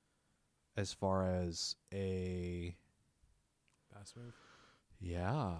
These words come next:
Speaker 2: It's really just Hex.
Speaker 1: Or what, like, game or moves aren't in Pokemon Go that could make a,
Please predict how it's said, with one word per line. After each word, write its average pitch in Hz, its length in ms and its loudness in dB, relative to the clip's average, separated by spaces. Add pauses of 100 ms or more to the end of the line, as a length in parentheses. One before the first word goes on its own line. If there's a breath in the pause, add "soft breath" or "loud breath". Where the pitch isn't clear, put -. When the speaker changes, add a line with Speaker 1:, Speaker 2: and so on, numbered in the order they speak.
Speaker 2:
It's - 100 -16
really 120 200 -8
just 104 200 -12
Hex. - 380 -14 (1600 loud breath)
Speaker 1:
Or 127 140 10
what, 123 300 10
like, 113 220 4
game 113 300 6
or 120 140 8
moves 123 380 6 (120)
aren't 120 300 6
in 117 280 2
Pokemon 107 420 4
Go 104 240 4
that 95 180 -4
could 107 200 2
make 92 360 -2
a, 85 420 -2